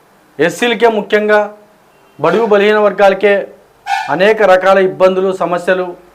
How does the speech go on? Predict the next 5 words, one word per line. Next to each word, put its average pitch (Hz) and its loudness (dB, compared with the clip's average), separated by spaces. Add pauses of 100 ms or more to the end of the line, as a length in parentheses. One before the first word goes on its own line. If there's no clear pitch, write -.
(640)
వస్తున్నప్పటికీ 196 -2 (880)
మనం 214 2 (1000)
పోలీస్ 214 2
యంత్రాంగాన్ని 202 0
కానీ 190 0